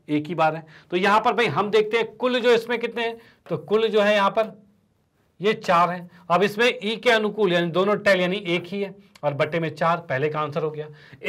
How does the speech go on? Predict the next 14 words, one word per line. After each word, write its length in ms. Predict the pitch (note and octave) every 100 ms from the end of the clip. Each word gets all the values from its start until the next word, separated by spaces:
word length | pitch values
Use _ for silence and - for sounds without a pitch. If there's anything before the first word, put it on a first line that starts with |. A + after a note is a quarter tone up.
| A#3
एक 120 | C4
चित्त 280 | - C4+ C4+
प्राप्त 300 | B3+ A#3 A#3
होना 140 | F3+
चाहिए, 220 | D#3 D3+ D3
सेकंड 380 | - G3 A3+
में 140 | A3 G#3
बात 240 | G3 G3
कर 80 | G3+
रहे 80 | G3
हैं 60 | G3
भाई, 100 | A3+
एक 320 | E3 F#3 F#3+
चित्त। 340 | - D#3 -